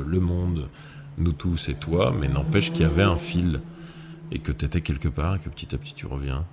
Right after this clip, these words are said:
Comme je te disais, je me souviens, je t'avais parlé de, je, il m'a fait halluciner cet épisode d'une série que je trouve vraiment pas ouf, X-Files. Mais il y a dedans le, les deux personnages principaux, le mec, la fille, la fille tombe dans le coma. Et elle, on a des, ces sortes de visions, euh,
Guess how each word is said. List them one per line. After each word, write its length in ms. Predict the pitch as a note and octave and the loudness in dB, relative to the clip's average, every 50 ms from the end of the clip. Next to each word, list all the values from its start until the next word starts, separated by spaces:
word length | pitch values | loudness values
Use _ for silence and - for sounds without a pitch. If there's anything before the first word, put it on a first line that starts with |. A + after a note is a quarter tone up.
| - - | -2 -2
Comme 80 | E2 D#2+ | -2 -2
je 80 | - | -2
te 80 | - E2 | -2 -2
disais, 180 | D2+ E2 F2 | 0 2 2
je 60 | E2 D2 | 2 0
me 60 | C#2+ | -2
souviens, 240 | - E2 D#2+ E2 E2 | -2 0 0 0 0
je 80 | - - | 0 -2
t'avais 140 | D2 C2 | -6 -6
parlé 280 | - - C2+ C#2+ E2+ F2 | -6 -4 -4 -2 -2 -2
de, 140 | D2+ C2+ B1 A1 - - - - - | -2 -4 -6 -8 -10 -14 -18 -16 -14
je, 180 | - F2 D#2+ | -10 -8 -6
il 240 | D#2 D2 C#2+ C#2 D2 D2 | -6 -6 -6 -6 -6 -6
m'a 60 | D2 | -8
fait 140 | D2 - D#2+ | -6 -6 -4
halluciner 380 | D2+ D#2 D#2+ - - F2 F2 F2+ | -4 -4 -4 -4 -4 -4 -6 -6
cet 160 | - - E2 | -6 -8 -10
épisode 320 | D#2+ E2+ D2 D#2+ F2+ D#2 | -8 -6 -6 -6 -6 -6
d'une 180 | D2 D#2 D#2+ C#2 - | -6 -6 -8 -8 -8
série 300 | - - D#2 D#2 F2 E2+ | -6 -4 -2 -2 -2 -4
que 120 | - D#2+ | -4 -8
je 60 | - - | -8 -8
trouve 160 | D2 D2+ D2 | -8 -6 -6
vraiment 220 | C#2 C2+ D2+ F2 E2 | -4 -2 -2 -2 0
pas 140 | - E2+ | 0 2
ouf, 280 | F2+ F#2+ G2+ G2 - - - - | 2 2 0 0 -4 -8 -12 -10
X-Files. 520 | E2+ E2 - - - F#2+ F#2 F#2 F2+ E2+ D2+ C#2 - - - - - - - - - E2 | -10 -8 -8 -6 -4 -2 -2 0 -2 -2 -6 -8 -10 -14 -18 -18 -18 -18 -18 -10 -2 0
Mais 80 | E2 | 2
il 60 | D#2+ D#2 | 4 4
y 80 | E2 | 4
a 160 | F2 F2 F2 D#2 | 2 2 0 0
dedans 400 | E2+ E2+ E2 F#2 G2 G2+ D#2+ - - - | 0 2 2 2 2 2 0 -2 -6 -2
le, 240 | F#2+ F#2+ F#2+ E2+ - - - | 2 4 4 4 2 0 0
les 80 | F2+ F2+ | 2 2
deux 100 | F2 F2+ | 4 2
personnages 360 | - F#2 E2+ - G2+ F#2 - | 2 0 0 0 -2 -2 -2
principaux, 520 | - F2+ - F2+ E2+ - G2+ G#2+ A2 A2 | -2 -2 -2 -2 -2 2 4 4 6 6
le 80 | G#2 F2+ | 6 6
mec, 220 | F2 F2+ E2+ E2+ | 4 2 2 0
la 80 | D#2+ D2+ | 0 -2
fille, 280 | - - F2 F2+ F#2 E2+ | -2 0 0 2 2 2
la 100 | E2 D#2 | 2 0
fille 180 | - - E2+ D#2+ | -2 -2 -4 -4
tombe 160 | - D#2+ D#2+ | -4 -4 -2
dans 80 | E2 E2+ | -2 -2
le 60 | D#2+ | -2
coma. 300 | - E2+ D#2+ D#2+ D#2 D#2+ - - - - - - - - - - | -2 -2 -2 -2 -4 -6 -10 -14 -20 -20 -20 -20 -20 -18 -6 0
Et 180 | D#2+ E2 E2+ F2 | 2 4 4 6
elle, 180 | F#2 G2 F#2 F2 | 6 6 4 4
on 120 | F2 E2+ | 2 2
a 60 | E2+ | 0
des, 160 | D#2+ E2 E2 | 0 0 0
ces 180 | D#2+ - - E2 | -2 -4 -4 -6
sortes 220 | - - D#2+ D2 | -4 -4 -4 -4
de 80 | D2 D#2 | -2 -2
visions, 680 | D2 C#2+ D2 E2 E2 D#2 D2+ E2 E2 F2 F2+ F#2 F#2+ - - - - - - - - - - - - - | -2 0 0 2 2 2 2 2 2 2 2 0 -2 -6 -8 -16 -20 -20 -20 -20 -20 -20 -20 -16 -10 -6
euh, 400 | - D2+ C#2 B1+ B1+ B1 G#1+ | -4 -2 -2 -2 -2 -4 -6